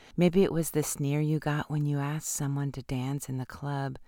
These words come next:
Maybe it was a request to reconcile with a friend. Maybe it was asking your longtime partner to shower with you. None of these are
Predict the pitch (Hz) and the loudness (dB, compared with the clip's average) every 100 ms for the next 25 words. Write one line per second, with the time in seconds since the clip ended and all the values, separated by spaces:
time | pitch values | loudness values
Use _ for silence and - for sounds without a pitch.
0 | - - 160 160 170 - 151 151 151 139 | -20 2 4 8 6 8 4 2 0 -4
1 | - - 151 147 - 156 143 147 170 147 | -6 -4 -2 -4 -4 -2 -2 0 -2 -2
2 | 135 131 131 135 135 - 151 147 127 127 | -4 -4 -4 -4 -8 -6 -4 -2 -2 -6
3 | - - _ _ _ 180 185 202 - 185 | -10 -20 _ _ _ 2 4 4 4 0
4 | - 180 - 185 180 180 160 160 165 175 | 0 -2 0 2 4 4 2 2 2 0
5 | 190 175 - 170 175 170 160 - 165 180 | 0 0 2 0 0 -2 -2 -4 -2 0
6 | 175 143 147 - - - 139 - _ - | 0 -2 -6 -10 -12 -12 -14 -18 _ 0
7 | 175 190 202 226 196 180 170 170 - 165 | 4 6 6 6 4 2 2 0 -2 -6